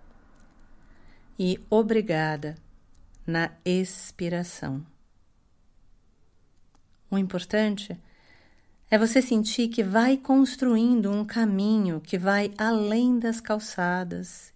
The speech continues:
esquinas, ruas e escadas. Você vai construindo um caminho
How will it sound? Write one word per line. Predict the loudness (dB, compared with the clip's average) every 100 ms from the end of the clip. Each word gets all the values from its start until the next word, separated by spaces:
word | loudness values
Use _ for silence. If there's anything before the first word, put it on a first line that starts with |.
| -18
esquinas, | -14 -12 -8 -4 -2 -2 -4 -8 -16 _ _ _ _ _ _ -20
ruas | -8 0 2 2 0 0
e | -2
escadas. | -2 -6 -6 -4 -6 -8 -14 -16 -20 -20 _ _ -20 _ _ _ _ _ _ _ -20 -20 _ _ _ _ _ _
Você | -6 -4 -4 -2 0 0
vai | 0 -4
construindo | -2 0 0 -2 -4 -2 0 0 -2 -4
um | -8
caminho | -6 -4 -2 -2 -2 -6